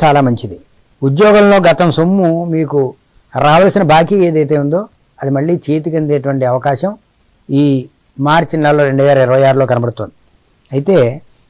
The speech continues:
ఇక్కడ అనుకున్న పనులన్నీ కూడా పూర్తవుతాయి. అయితే మరింత అననుకూలమైనటువంటి గ్రహచారాన్ని నుంచి అనుకూలమైనటువంటి స్థితిలోకి వెళ్ళడానికి కోసం పరిహార క్రియలుగా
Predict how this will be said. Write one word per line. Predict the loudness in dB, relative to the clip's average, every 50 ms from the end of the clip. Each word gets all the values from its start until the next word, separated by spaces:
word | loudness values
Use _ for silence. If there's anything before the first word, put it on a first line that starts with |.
| _ -6
ఇక్కడ | 0 2 4 4 4 4 2 0 -2 -2
అనుకున్న | 0 0 2 2 2 2 2
పనులన్నీ | 2 0 0 0 0 0 0
కూడా | 0 0 0 0
పూర్తవుతాయి. | -2 -4 -2 0 0 0 -2 -2 -8 -16 -18 _ _ _ _ _ _ _ _ _ _ _ _ -8
అయితే | -2 -2 0 -2 -2 -4 -4 -2 0 2
మరింత | 2 2 2 2 2 2 2 0 0 0 -4 -6 -4 -2
అననుకూలమైనటువంటి | 0 0 0 0 0 0 2 2 2 0 -2 -2 -4 -4 -4 -2 -2 -2 0 0
గ్రహచారాన్ని | 0 0 0 2 2 2 2 2 2 2 0 -2
నుంచి | -4 -6 -8 -10 -14 -14 _ _ _ _ _ _ _ -8
అనుకూలమైనటువంటి | -6 -4 -2 0 2 2 4 4 2 0 0 -2 -2 -2 -2 -2 -4
స్థితిలోకి | -6 -6 -6 -4 -4 -4 -4 -6 -6 -4
వెళ్ళడానికి | -4 -4 -2 -4 -4 -2 -2 -2
కోసం | -2 -2 -4 -6 -6 _ _ _ _ _ _ _ _ _ -4
పరిహార | 0 2 4 4 4 4 2 0 0
క్రియలుగా | 0 0 2 2 2 2 2 0